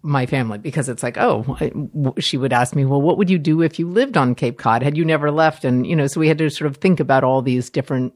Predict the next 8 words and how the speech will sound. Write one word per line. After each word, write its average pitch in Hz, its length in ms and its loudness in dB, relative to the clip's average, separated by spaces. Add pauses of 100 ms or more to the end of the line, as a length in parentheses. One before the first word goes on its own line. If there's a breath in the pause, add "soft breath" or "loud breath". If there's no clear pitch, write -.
(120)
um, 123 460 -2
ways 139 440 2
of 131 160 -8
being 123 540 0 (500)
in 135 140 -2
a 131 40 -2
smaller 120 360 -2
universe. 123 640 -2